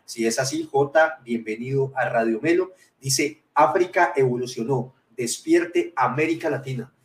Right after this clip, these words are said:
Eh, ¿se podría decir, Nicolás, que estamos viendo una mejor participación de los equipos africanos, teniendo en cuenta que en el Mundial pasado no habían tenido una participación,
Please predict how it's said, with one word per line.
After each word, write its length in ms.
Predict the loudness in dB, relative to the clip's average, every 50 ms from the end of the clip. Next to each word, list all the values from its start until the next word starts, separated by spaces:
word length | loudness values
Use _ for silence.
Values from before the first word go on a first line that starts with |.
| _ _ _ _ _
Eh, 300 | -8 -4 -4 -4 -4 -4
¿se 140 | -6 -6 -6
podría 340 | -4 -2 0 2 4 4
decir, 340 | 4 2 2 2 0 0 0
Nicolás, 480 | 0 -2 0 0 0 0 0 -2 -2 -4
que 300 | -2 -2 -2 -2 -4 -8 _ _ -12
estamos 300 | -8 -6 -4 -2 -2 0
viendo 240 | 0 0 0 0 0
una 160 | 2 2 2
mejor 420 | 2 0 0 0 -2 -2 -2 0
participación 920 | -2 -2 -2 -4 -6 -8 -8 -6 -6 -6 -6 -6 -4 -4 -4 -4 -4 -8 -12 -18 -20 _ _ _
de 100 | 2 2
los 140 | 4 2 0
equipos 420 | -2 -4 -6 -4 -2 -2 -2 0
africanos, 640 | -2 -2 -4 -6 -6 -4 -2 -2 0 0 -2 -2 -4
teniendo 280 | -6 -6 -6 -4 -4 -6
en 80 | -6
cuenta 300 | -4 -4 -4 -2 -4 -6
que 240 | -6 -6 -8 -8 -8 _ _ _ _
en 140 | _ -8 -6
el 80 | -4 -4
Mundial 260 | -4 -4 -6 -4 -2
pasado 380 | -2 -2 0 2 2 2 2 0
no 80 | 0
habían 260 | 0 0 -2 -2 -4
tenido 540 | -6 -8 -8 -6 -4 -2 -2 -2 -2 -4 -6 -10
una 420 | -16 -14 -12 -10 -8 -6 -6 -6
participación, 640 | -6 -8 -10 -12 -18 -20 -16 -16 -16 -14 -12 -12